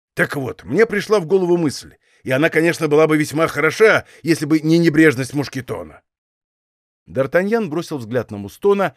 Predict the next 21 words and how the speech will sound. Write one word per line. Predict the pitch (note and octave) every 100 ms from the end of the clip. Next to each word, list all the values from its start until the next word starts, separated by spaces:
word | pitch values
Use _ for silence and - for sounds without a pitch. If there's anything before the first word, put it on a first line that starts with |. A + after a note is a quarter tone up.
| _ _ _ _
который | D#3+ A3 G#3
ответил | F#3+ G#3+ G3
на | F3+
него | F3+ F3
легким | F3+ G3+ - E3+
движением | D3 C#3 D#3+ D3+ C3+
тела, | - F#3
как | E3+ E3+
бы | C3
желая | B2+ C3+ C3
сказать: | A#2+ - A2 G2 F#2+ - _ _ _ _ _
«Вы | A#2+
сами | A#2+ C3+ F#3 A3
увидите, | G3+ A#2 G2 - G#2 D2+
виноват | C3 E3 F#3 B2 -
ли |
я | G#2 G#2
в |
том, | - E3+
что | D#3+ C3+
случилось». | - G#2 - B1+ - -